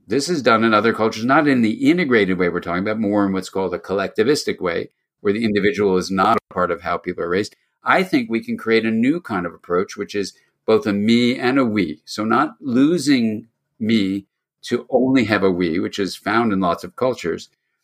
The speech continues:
especially indigenous cultures, but actually having both me and we. And this is where the we community that w-, we are developing, you know, that's growing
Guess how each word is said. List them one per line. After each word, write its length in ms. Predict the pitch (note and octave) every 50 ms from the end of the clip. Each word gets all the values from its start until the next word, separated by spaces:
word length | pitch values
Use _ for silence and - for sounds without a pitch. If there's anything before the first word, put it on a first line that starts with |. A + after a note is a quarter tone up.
| _ -
especially 340 | G2 - - A2 F#2+ - G2+
indigenous 380 | F#2+ F#2 B2 B2+ B2+ A#2 F#2+ -
cultures, 300 | - F#2+ F2+ - G#2+ F#2+
but 160 | F#2+ A#2+ B2+
actually 340 | C#3 B2+ C3+ - - C#3 B2+
having 280 | A#2+ B2+ B2+ A#2+ A2+ G2+
both 460 | G2 B2+ D3+ D#3+ D3+ C3+ B2 - - G2+
me 380 | G2+ G#2 A2 A2+ A2 G#2+ A#2 -
and 140 | A2+ G2+ G#2
we. 240 | G#2 A#2 A2+ G2 F2+
And 100 | F2+ G#2+
this 140 | A#2 - D3
is 100 | C#3 B2
where 260 | A#2+ A#2 A2 G#2+ A2
the 120 | G2 G2 G2 G#2 G#2+ G#2+
we 220 | A2 A#2+ B2 B2
community 760 | A#2 - - G2+ G#2 G#2 A2+ C3 D3 D3 E3+ F3+ F#3 G3 - _ _ _ _ _ _ _ _ _
that 260 | G#2 G#2 G#2 G#2 A2 -
w-, 200 | - A2 A#2 - _ _ -
we 360 | A#2+ G2+ G2 G2+ A2 A2 A2
are 120 | G#2+ G2
developing, 640 | F2+ G2+ G2 G2 G#2+ A2+ C3 A#2+ - D3 D#3 C#3+ D#3 - - - - - _ -
you 100 | C3 B2+
know, 180 | A#2+ A2+ A2 G#2
that's 220 | G2+ G#2 G2 -
growing 680 | - - F#2 G2 A2 A2+ A#2 A2+ A2 G#2+ G#2+ A2+ A2+